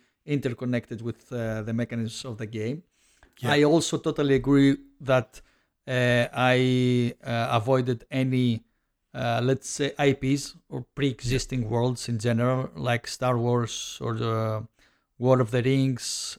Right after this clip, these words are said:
Speaker 1: uh, and even, uh, This World of Mine,
Speaker 2: This War
Speaker 1: which
Speaker 2: of Mine,
Speaker 1: other-,
Speaker 2: yeah, 'cause it
Speaker 1: which
Speaker 2: was
Speaker 1: is
Speaker 2: a
Speaker 1: a,
Speaker 2: video game.
Speaker 1: which is a vid-, was a video game, and otherwise it, it would have been in my top five because it's an excellent game.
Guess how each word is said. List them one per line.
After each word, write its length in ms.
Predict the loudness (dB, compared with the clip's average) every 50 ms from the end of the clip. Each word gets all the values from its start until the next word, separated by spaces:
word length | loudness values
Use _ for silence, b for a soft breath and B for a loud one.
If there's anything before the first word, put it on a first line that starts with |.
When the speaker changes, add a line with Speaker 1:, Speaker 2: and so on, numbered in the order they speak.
| _ -8
Speaker 1:
uh, 640 | -4 -2 0 2 2 2 2 2 2 0 0 -2 -4 -2
and 280 | 0 0 0 0 -2 -2
even, 360 | 0 0 2 4 4 4 4 4
uh, 340 | 4 4 4 4 2 2 0
This 240 | 0 0 2 2 4
World 280 | 6 8 8 8 6 4
of 140 | 0 0
Mine, 380 | 2 2 2 2 2 0 -4 -10 -16 _ _ _ _ _ _ _ _ _ _ _ _ _ _ _ _ _ _ _ _ -12
Speaker 2:
This 100 | -4 0
War 100 | 2 2
Speaker 1:
which 220 | 2 2 0 0 0
Speaker 2:
of 40 | 0
Mine, 160 | 0 2 2
Speaker 1:
other-, 200 | 2 2 2 0
Speaker 2:
yeah, 40 | 0
'cause 140 | -2 -2 -2
it 20 |
Speaker 1:
which 80 | -2 -2
Speaker 2:
was 140 | 0 0 0
Speaker 1:
is 0 |
Speaker 2:
a 40 |
Speaker 1:
a, 20 | 0
Speaker 2:
video 260 | 0 0 0 0 -2
game. 320 | -2 -4 -4 -4 -4 -6 -6
Speaker 1:
which 180 | -6 -6 -2 -2
is 140 | 0 2 2
a 80 | 4
vid-, 220 | 4 4 4 2 0 _ _ _ _ _ _ _ _ _ -4
was 180 | -2 -2 0 2
a 40 |
video 240 | 2 2 2 2 2
game, 240 | 2 2 2 2 2
and 180 | 2 0 -2 -2
otherwise 520 | 0 2 2 4 4 4 4 4 4 4
it, 120 | 2 0 -2 -2
it 180 | -4 -4 -2
would 180 | -2 -2 -2 -2
have 120 | -4 -4
been 140 | -2 -2 0
in 100 | 0 2
my 160 | 2 2 0
top 200 | 0 -4 -6 -6
five 200 | -4 -2 -2 -2
because 320 | -4 -8 -10 -12 -12 -12 -12
it's 160 | -12 -12 -8
an 80 | -8
excellent 360 | -6 -6 -6 -6 -6 -4 -2 -2
game. 320 | 0 -2 -2 -2 -6